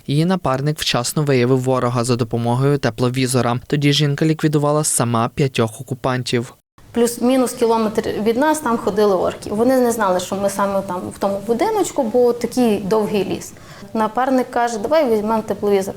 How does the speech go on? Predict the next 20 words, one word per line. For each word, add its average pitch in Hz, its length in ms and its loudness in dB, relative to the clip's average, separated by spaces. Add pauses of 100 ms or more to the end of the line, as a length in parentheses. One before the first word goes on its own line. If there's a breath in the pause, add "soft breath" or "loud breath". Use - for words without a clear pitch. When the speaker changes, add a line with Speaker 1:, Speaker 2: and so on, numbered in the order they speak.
Speaker 2:
Я 220 120 2
так 220 260 -2
рознервувалася: 220 840 0 (480 loud breath)
«Навіщо 240 460 0
тобі 196 240 -4
днем 247 320 0
тепловізор, 208 640 0
якщо 196 280 -2
я 190 100 2
там 220 280 0
бачу 208 340 0
лисичку?» 208 460 -4 (500 loud breath)
І 220 100 -4
я 233 180 0
ще 208 200 0
рознервувалася, 277 1040 0
але, 240 320 2
е, - 40 0 (260)
взяли 233 360 0
тепловізор, 269 680 0